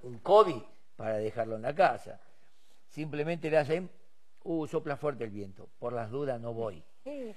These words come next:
Speaker 1: Ahora, en segunda de Corintios, él expresa una enfermedad. Escúchame, segunda de Corintios.
Speaker 2: Mm.
Speaker 1: Él expresa una enfermedad,
Speaker 2: Sí, mi tía.
Speaker 1: ¿verdad? En el capítulo doce, versículos seis al diez, el apóstol Pablo dice así,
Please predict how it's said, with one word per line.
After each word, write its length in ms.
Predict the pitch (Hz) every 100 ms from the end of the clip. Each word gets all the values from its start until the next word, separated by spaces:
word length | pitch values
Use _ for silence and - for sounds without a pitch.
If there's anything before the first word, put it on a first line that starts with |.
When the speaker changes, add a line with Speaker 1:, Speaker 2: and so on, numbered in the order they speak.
| - -
Speaker 1:
Ahora, 200 | 240 226
en 80 |
segunda 380 | 190 233 294 311
de 120 | 226
Corintios, 600 | 196 170 151 127 135 135 - - - - - -
él 220 | - 269 240
expresa 680 | - - 247 240 226 185 -
una 220 | 226 220
enfermedad. 680 | 196 - 175 151 165 160 -
Escúchame, 580 | 143 147 143 131 85 78 - - - -
segunda 420 | - 123 185 170
de 100 | 143
Corintios. 580 | 139 127 113 90 - -
Speaker 2:
Mm. 800 | 247 196 196 214 208 196 175 160 - - - - - -
Speaker 1:
Él 160 | 208
expresa 500 | 202 - 190 185 180
una 180 | 170 165
enfermedad, 540 | 156 - 127 123 104 131
Speaker 2:
Sí, 40 |
mi 140 | 175 - -
tía. 180 | 208 95
Speaker 1:
¿verdad? 340 | 107 156 175 - - - - - - - -
En 80 | 127
el 100 | 131
capítulo 560 | 135 - 196 190 156 156
doce, 360 | 170 170 175
versículos 580 | 143 120 160 - 139 131
seis 340 | - 170 170 -
al 240 | 127 113
diez, 400 | 127 123 101 - - - -
el 120 | - 135
apóstol 440 | 143 196 - 160
Pablo 380 | - 202 185 170
dice 320 | 165 143 156
así, 280 | 151 123